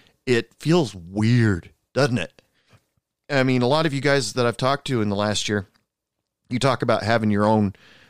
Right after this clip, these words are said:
Spotify playlist playing over the speakers as you're serving drinks. That's totally awesome. And, uh, so, and I wanna bring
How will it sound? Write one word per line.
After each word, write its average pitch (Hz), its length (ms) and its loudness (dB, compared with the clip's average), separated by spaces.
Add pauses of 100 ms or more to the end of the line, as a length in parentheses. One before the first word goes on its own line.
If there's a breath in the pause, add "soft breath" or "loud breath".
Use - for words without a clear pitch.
(180 soft breath)
Spotify 120 580 0
playlist 110 600 0
playing 104 260 0
over 95 140 0
the 92 100 -8
speakers 98 480 -4
as 95 380 -2
you're 95 340 -2
serving 98 400 -4
drinks. 95 380 -8 (420 loud breath)
That's 143 240 -2
totally 180 320 2
awesome. 180 400 -2 (460 soft breath)
And, 120 640 0 (920)
uh, 117 320 2
so, - 380 2 (140)
and 131 400 2
I 123 140 0
wanna 151 240 2
bring 135 380 0